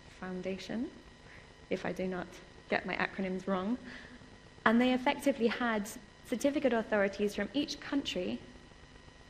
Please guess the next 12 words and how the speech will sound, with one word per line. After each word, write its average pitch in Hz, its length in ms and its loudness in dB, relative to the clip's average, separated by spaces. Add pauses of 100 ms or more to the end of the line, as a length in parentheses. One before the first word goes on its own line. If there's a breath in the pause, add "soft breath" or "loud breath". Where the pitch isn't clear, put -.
(320)
those 196 220 4
forty-two 214 440 2
countries 196 420 -2
that - 120 -6
we 190 80 0
saw 190 180 0
in 185 120 0
the 190 60 0
map 190 260 -2
earlier, 180 420 0 (400 loud breath)
agreeing 214 640 4
to 202 480 0